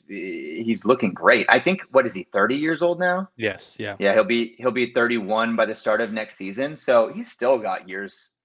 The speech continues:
Speaker 1: he's still got years to go.
Speaker 2: Especially as
Speaker 1: Um,
Speaker 2: a
Speaker 1: whether
Speaker 2: pitcher.
Speaker 1: it's a team, maybe he'll spend another year in Korea, or maybe he'll spend one year in Japan. But I th-, I'm sure that his goal is to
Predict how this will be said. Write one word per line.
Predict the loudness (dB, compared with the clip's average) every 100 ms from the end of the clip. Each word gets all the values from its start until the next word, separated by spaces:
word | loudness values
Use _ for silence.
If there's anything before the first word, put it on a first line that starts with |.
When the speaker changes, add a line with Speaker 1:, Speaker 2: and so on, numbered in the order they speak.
| _
Speaker 1:
he's | -14 -10
still | -6 -6
got | -6
years | -12 -16
to | -16
go. | -8 -6 -6 -10 -20 -14
Speaker 2:
Especially | -4 0 0
as | 0
Speaker 1:
Um, | 2
Speaker 2:
a |
Speaker 1:
whether | 4 6
Speaker 2:
pitcher. | 2
Speaker 1:
it's | 0
a | -8
team, | -8 -4 -2 -4 -6 -16 -20 _ _ _ _ _ _ -6
maybe | -2 -2 -2
he'll | -2
spend | -2 -4 -4
another | -6 -6 -8
year | -10
in | -10
Korea, | -8 -4 0 2 4
or | 4 2
maybe | 0 -2
he'll | -2 -4
spend | -4 -4 0
one | -2
year | -2 -4
in | -4
Japan. | -8 -4 -2 -2
But | -2
I | -4 -6
th-, | -8 -8
I'm | -8
sure | -4 0 0
that | 0 -4
his | -6 -10 -10
goal | -8 -6 -4 -6 -10
is | -14 -14
to | -10 -8 -10